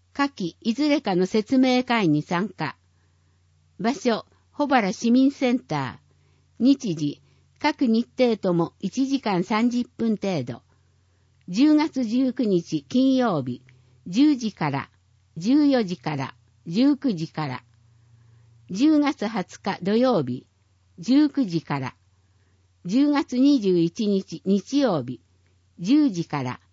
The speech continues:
十四時から、十九時から。Bコースのみ、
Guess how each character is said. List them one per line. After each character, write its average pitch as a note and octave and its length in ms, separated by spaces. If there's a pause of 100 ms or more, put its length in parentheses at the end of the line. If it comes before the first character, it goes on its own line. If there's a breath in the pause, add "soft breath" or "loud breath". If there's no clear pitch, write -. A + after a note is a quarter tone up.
(180)
十 C4 280
四 C4 180
時 E3 160
か C#3 180
ら、 B2+ 180 (260)
十 C#4 320
九 B3 160
時 E3 140
か C#3 180
ら。 B2 180 (840)
B C4+ 240
コ C4+ 180
ー C4 60
ス A#3 180
の G#3+ 160
み、 F3 240